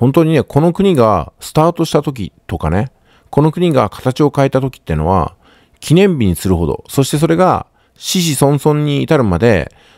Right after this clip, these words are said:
ものすごくね、モチベーションを上げるものになるはずなんですけどもね。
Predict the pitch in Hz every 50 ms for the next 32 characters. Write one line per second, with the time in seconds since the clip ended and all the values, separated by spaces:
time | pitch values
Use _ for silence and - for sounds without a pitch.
0 | _ - 110 127 156 147 - 185 170 151 - 104 90 92 85 - 92 110 123 -
1 | 156 165 165 - 175 151 139 160 165 180 180 185 196 196 180 139 110 104 117 117
2 | 98 76 - - - - 113 113 139 175 196 151 98 76 73 - - - - -
3 | - - 101 101 104 -